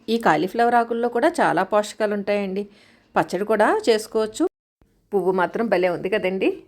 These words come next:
సైజు. నాకు ఈ పెద్ద గ్రో బ్యాగ్స్‌లో వేసేకి ఇంతంత పెద్ద సైజు వస్తుందండి. ఇది వరకు బకెట్లో పెట్టినా, కుండీల్లో పెట్టినా చిన్న చిన్న పువ్వులే వచ్చేవండి. ఇంత పెద్ద పువ్వు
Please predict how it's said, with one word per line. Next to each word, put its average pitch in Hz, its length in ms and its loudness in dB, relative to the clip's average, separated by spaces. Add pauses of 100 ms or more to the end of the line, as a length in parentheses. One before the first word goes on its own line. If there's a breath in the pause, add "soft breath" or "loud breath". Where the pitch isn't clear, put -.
సైజు. 208 460 0 (1900 soft breath)
నాకు 214 480 2 (280)
ఈ 233 280 -2
పెద్ద 240 300 0
గ్రో 233 240 4
బ్యాగ్స్‌లో 247 440 0
వేసేకి 214 460 -2
ఇంతంత 220 400 -4
పెద్ద - 160 -4
సైజు 226 240 -2
వస్తుందండి. 156 520 -6 (380 soft breath)
ఇది 190 80 -4
వరకు 175 360 4
బకెట్లో 196 540 0
పెట్టినా, 208 460 0
కుండీల్లో 185 580 0
పెట్టినా 196 480 -2 (100)
చిన్న 147 120 -4 (100)
చిన్న 208 180 -2
పువ్వులే 240 300 2
వచ్చేవండి. 233 580 0 (140)
ఇంత 202 300 -6
పెద్ద 185 180 -2
పువ్వు 233 440 0